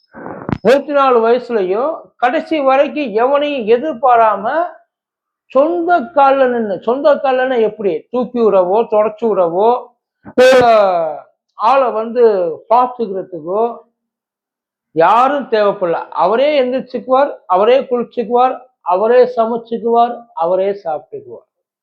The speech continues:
சார், நூத்தி மூணு வயசுல, நம்ம நாற்பது வயசுல, ஒரு ஐம்பது வயசுல இதெல்லாம் பண்றது பெருசு இல்ல. நூத்தி மூணு வயசுல கடைக்கு போய் காய்கறி வாங்கி வீட்டுக்கு வழி தெரிஞ்சு மறுபடியும் வந்து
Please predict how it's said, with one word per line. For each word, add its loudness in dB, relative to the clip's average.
சார், 2
நூத்தி -2
மூணு 0
வயசுல, 0
நம்ம 2
நாற்பது 0
வயசுல, -4
ஒரு 0
ஐம்பது -2
வயசுல -2
இதெல்லாம் -2
பண்றது -2
பெருசு -4
இல்ல. -6
நூத்தி -2
மூணு 0
வயசுல 0
கடைக்கு 0
போய் 0
காய்கறி 0
வாங்கி 0
வீட்டுக்கு -6
வழி 2
தெரிஞ்சு 0
மறுபடியும் -2
வந்து -4